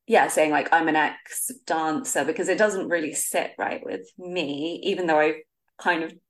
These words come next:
tried to use it, but yeah, it never really sat right. But you kind of mentioned that being a dancer doesn't have to mean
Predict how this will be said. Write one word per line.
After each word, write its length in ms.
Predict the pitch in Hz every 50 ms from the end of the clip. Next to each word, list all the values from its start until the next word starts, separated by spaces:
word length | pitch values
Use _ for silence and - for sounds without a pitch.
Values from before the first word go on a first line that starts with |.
| _ _
tried 500 | - - - - 180 170 185 226 294 294
to 100 | - 320
use 300 | 311 330 339 349 359 359 -
it, 280 | 381 392 392 - -
but 260 | - 107 104 - - - - - - - - - - _ _
yeah, 180 | - - - 127
it 60 | 160
never 220 | 208 214 196 208
really 240 | 185 190 165 - 226 240
sat 220 | - 214 - -
right. 180 | 170 - - -
But 140 | 190 -
you 300 | 214 226 233 233 240 226
kind 280 | - - 262 226 220 220
of 160 | 220 214 - - - -
mentioned 720 | 196 202 202 202 190 - - - 202 196 196 190 196 190 190 - _ _ _
that 400 | 185 175 170 - - - - - - - - - - - - - - - _ _ _ _ _ _ _ -
being 260 | 214 202 202 202 196
a 20 |
dancer 320 | 190 185 180 165 127 - 180
doesn't 300 | 190 185 180 180 - -
have 200 | 185 175 175 -
to 120 | - 185
mean 640 | 180 180 180 175 175 170 170 170 170 180 180 180